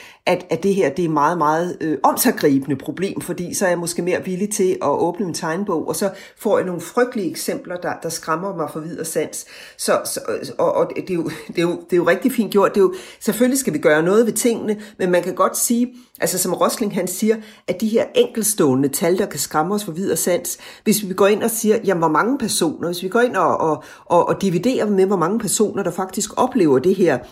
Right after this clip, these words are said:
øhm, i stedet for at betragte noget, der ligner meget, meget store tal umiddelbart. Øh, det er også noget med, hvis nu man siger, "Der er hundrede mennesker, der lider af det her,"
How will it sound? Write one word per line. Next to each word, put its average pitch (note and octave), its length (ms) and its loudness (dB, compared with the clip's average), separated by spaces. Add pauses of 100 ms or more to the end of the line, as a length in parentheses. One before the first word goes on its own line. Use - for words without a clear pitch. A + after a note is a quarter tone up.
(340)
øhm, C#3+ 360 4 (760)
i - 120 -4
stedet F#3 300 2
for G#3+ 100 0
at - 100 2
betragte - 460 -4
noget, E3 180 0
der F3+ 80 0
ligner E3 260 -2
meget, D3 240 -2
meget D3+ 200 -2
store E3 300 -4
tal D#3 300 -4
umiddelbart. F3 640 -2 (220)
Øh, D#3 140 0
det G3 60 6
er G#3+ 40 6
også A3+ 120 0
noget A3 140 4
med, G#3 80 6
hvis G3 140 -4
nu G3 180 -2
man F3+ 140 -2
siger, G3 240 2 (220)
"Der E3+ 80 2
er E3+ 60 2
hundrede C4 440 6
mennesker, D#3+ 440 2
der C#3+ 100 0
lider D3 300 0
af D#3 80 0
det D#3 160 0
her," E3+ 240 0